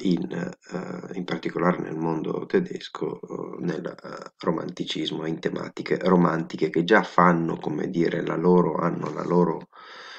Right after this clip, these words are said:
ehm, epifania, eh, nell'illuminismo, per esempio, di autori come Jean-Jacques Rousseau, che dal punto di vista del,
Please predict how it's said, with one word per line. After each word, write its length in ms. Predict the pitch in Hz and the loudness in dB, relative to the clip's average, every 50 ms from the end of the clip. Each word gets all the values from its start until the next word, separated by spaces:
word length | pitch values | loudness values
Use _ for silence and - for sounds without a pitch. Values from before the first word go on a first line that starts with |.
| - _ _ - | -20 _ _ -6
ehm, 640 | - 82 76 - 69 - - - - - - - - - - - - - - - - - _ _ _ - - _ _ _ _ _ _ _ _ _ _ _ _ _ _ _ _ _ _ _ _ _ _ _ - - - - | -4 -4 -4 -4 -4 -6 -8 -8 -8 -10 -10 -10 -12 -12 -14 -18 -20 -20 -20 -20 -20 -20 _ _ _ -20 -20 _ _ _ _ _ _ _ _ _ _ _ _ _ _ _ _ _ _ _ _ _ _ _ -14 -14 -10 -6
epifania, 920 | - 95 - - 90 85 - - 82 78 80 78 76 76 73 71 - - - - _ - | -6 -6 -6 -4 -4 0 0 0 0 0 -2 -6 -8 -8 -8 -8 -8 -10 -14 -16 _ -16
eh, 340 | - - - 104 - - - - - - _ _ _ _ _ _ _ _ _ _ _ - | -14 -12 -10 -10 -12 -14 -16 -20 -20 -20 _ _ _ _ _ _ _ _ _ _ _ -6
nell'illuminismo, 920 | 92 98 90 82 80 78 78 78 78 78 76 78 78 78 78 78 76 73 | 0 2 2 2 2 0 -2 -2 -4 -6 -4 -4 -4 -4 -2 -4 -4 -4
per 140 | - 78 76 | -2 -2 -2
esempio, 340 | 73 - - - - 73 - | -2 -4 -6 -4 -4 -2 0
di 80 | - | 0
autori 340 | 50 - - - - - - | 0 0 -2 -4 -4 -4 -4
come 380 | - - - - - - - - _ _ _ _ _ _ _ | -6 -6 -8 -8 -8 -10 -10 -12 _ _ _ _ _ _ _
Jean-Jacques 580 | - 90 85 85 76 73 - - - - - 78 | -6 -4 -2 -2 -2 -4 -4 -6 -6 -4 -4 -4
Rousseau, 380 | 71 - - - - - - - | -4 -6 -6 -8 -8 -8 -10 -8
che 200 | - - 90 87 | -4 -4 -4 -4
dal 160 | - - 90 - | -4 -8 -14 -12
punto 300 | - - 85 - - - | -10 -10 -8 -6 -6 -4
di 100 | 95 92 | -4 -4
vista 240 | 87 - - - | -4 -4 -6 -8
del, 260 | - - - - - | -6 -4 -4 -4 -4